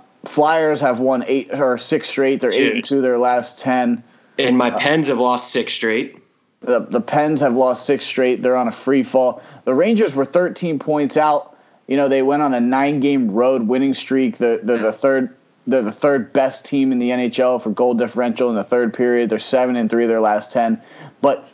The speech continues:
Speaker 1: since we've had this discussion, the trade deadline came and passed. The Rangers kind of, you know, decided to shift away from selling and, and decided to buy in. They re-signed Chris Kreider for a long deal. What happens? I have his jersey. Breaks his fucking foot.
Speaker 2: Breaks his foot, man.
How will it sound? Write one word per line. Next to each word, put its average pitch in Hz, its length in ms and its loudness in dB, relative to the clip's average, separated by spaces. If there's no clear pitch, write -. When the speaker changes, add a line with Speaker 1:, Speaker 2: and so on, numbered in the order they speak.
Speaker 1:
since 147 480 -2
we've 139 180 0
had 139 220 2
this 135 160 -4
discussion, 143 520 -2
the 120 100 0
trade 135 280 0
deadline 127 420 0
came 127 220 -2
and 113 100 -4
passed. 139 320 0
The 123 80 -2
Rangers 120 360 -2
kind 123 200 -2
of, 117 220 -4
you 131 80 0
know, 113 120 -2
decided 127 300 0
to 117 100 -4
shift - 260 -2
away 139 260 2
from 120 200 -2
selling 139 520 0
and, 110 160 -4
and 113 120 0
decided 117 320 0
to 113 60 -4
buy 123 280 0
in. 127 340 -2
They 110 120 -2
re-signed 135 560 0
Chris 156 240 -2
Kreider 175 420 0
for 131 160 0
a 123 80 0
long 143 420 0
deal. 143 400 2
What 156 160 2
happens? 151 520 0
I 131 100 2
have 147 220 2
his 139 120 -4
jersey. 139 500 0
Breaks 156 300 0
his 127 120 -6
fucking 139 360 0
foot. 135 360 0
Speaker 2:
Breaks 117 240 -8
his 110 120 -12
foot, 98 260 -8
man. 92 260 -12